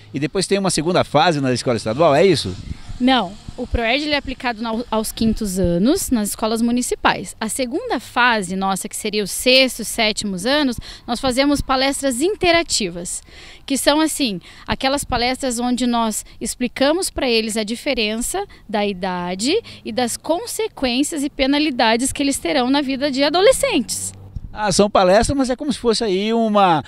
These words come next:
Speaker 1: especialização no proerd, é isso?
Speaker 2: Mais ou menos isso aí.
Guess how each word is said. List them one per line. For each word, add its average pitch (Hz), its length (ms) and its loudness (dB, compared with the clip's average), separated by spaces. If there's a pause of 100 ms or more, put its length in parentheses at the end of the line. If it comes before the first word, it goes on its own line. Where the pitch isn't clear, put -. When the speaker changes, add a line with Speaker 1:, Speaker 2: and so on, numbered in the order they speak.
Speaker 1:
especialização 170 840 4
no 156 100 0
proerd, 123 460 4
é 127 40 4
isso? 143 220 2 (580)
Speaker 2:
Mais 494 280 0
ou 554 120 4
menos 480 400 -4
isso 453 120 -2
aí. 220 360 -4